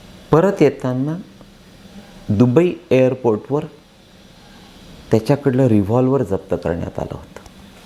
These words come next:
त्यातून तो कसाबसा सुटला. त्याला दुबईला जाताना येताना रिव्हॉल्वर का लागतं, हा तर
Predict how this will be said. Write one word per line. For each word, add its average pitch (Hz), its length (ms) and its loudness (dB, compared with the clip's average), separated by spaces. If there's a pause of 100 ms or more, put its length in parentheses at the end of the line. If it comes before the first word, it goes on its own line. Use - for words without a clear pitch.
(1300)
त्यातून 127 320 2
तो - 160 0
कसाबसा 131 760 -2
सुटला. - 460 -6 (2000)
त्याला 160 420 4 (1300)
दुबईला 165 680 4
जाताना 165 680 -2
येताना 156 600 -2
रिव्हॉल्वर 139 500 0 (200)
का 185 160 -2
लागतं, 143 420 -6 (1400)
हा 175 300 2 (120)
तर 175 140 4